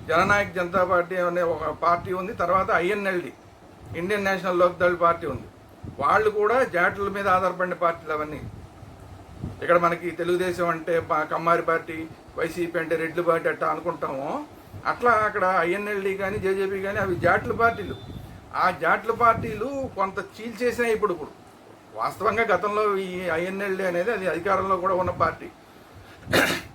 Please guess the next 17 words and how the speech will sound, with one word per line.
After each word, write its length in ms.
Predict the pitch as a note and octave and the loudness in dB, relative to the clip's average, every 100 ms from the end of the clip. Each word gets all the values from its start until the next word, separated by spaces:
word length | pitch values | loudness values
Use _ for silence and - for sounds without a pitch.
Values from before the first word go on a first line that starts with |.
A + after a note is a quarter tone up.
| - - | -16 2
అలాంటి 240 | B3+ B3 | 4 6
పార్టీ 200 | B3 B3 | 4 2
ఈరోజు 260 | B3+ A3 B3 | 2 4 4
తగ్గిపోయింది, 480 | A3+ G3 G#3 A#3+ B3 | 2 -2 -2 2 2
అది 120 | G#3 | 2
వేరే, 200 | A3 A#3 | 4 6
అది 180 | F#3+ F3+ | 4 2
వేరే 360 | G3 A3+ A3+ | 2 4 2
అంశం. 320 | G#3+ F#3+ F3 C3+ - | 2 0 -6 -6 -4
రా-, 320 | D#3+ E3+ E3 | -2 2 2
రా-, 200 | D#3+ D#3 | 2 0
అక్కడ 180 | D3+ E3+ | -2 -2
లోకల్ 440 | D#3 F3+ A3+ G3+ | 2 2 2 2
పార్టీలన్నీ 420 | G#3 G3+ F#3+ F#3+ F#3+ | 4 2 0 -6 -4
తగ్గిపోయి 360 | F#3 E3+ G#3 | -6 -4 -4
ఇప్పుడు, 280 | G3 F#3 F3+ - - - - - | -2 -4 -4 -8 -20 -20 -18 -6
ఆ, 60 | D3 | 0